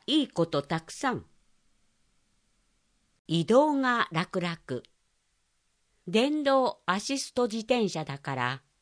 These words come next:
移動がとにかく楽。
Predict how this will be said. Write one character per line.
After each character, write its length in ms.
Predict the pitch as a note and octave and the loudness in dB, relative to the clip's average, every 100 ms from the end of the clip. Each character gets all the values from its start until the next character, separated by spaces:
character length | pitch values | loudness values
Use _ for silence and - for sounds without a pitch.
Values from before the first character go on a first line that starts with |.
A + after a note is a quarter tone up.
| _ _ _ _ _ | _ _ _ _ _
移 140 | F#3+ F3+ | 2 6
動 240 | B3+ C#4+ | 6 6
が 220 | B3+ A#3 | 2 -4
と 200 | - C4+ | -2 2
に 160 | D4+ A#3 | 2 2
か 200 | E3 C#3+ | -2 -6
く 320 | - A#2+ - _ | -6 -6 -8 _
楽。 460 | C#3+ D3+ - F#3 | -4 -4 -6 -8